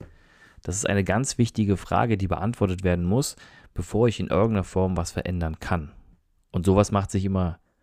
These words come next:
sehr gut mit einer Befragung der Mitarbeiter. Und weil solche Befragungen natürlich sehr aufwendig sind, holt euch da Hilfe bei Experten,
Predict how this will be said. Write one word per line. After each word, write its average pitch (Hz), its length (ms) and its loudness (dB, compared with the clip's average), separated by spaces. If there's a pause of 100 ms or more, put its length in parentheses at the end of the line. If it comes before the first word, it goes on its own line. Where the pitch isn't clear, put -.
(200)
sehr 92 240 4
gut 107 300 2
mit 92 160 -2
einer 85 560 -2
Befragung 87 600 0
der 90 100 -2
Mitarbeiter. 82 640 -2 (1000)
Und 90 720 0 (280)
weil 95 420 0
solche 87 280 -2
Befragungen 92 600 -4
natürlich 92 440 -4 (340)
sehr - 280 -6
aufwendig 104 760 -2
sind, 98 500 -2
holt 113 320 2
euch 90 220 0
da 95 240 2
Hilfe 113 460 0
bei 90 200 0
Experten, 90 680 -2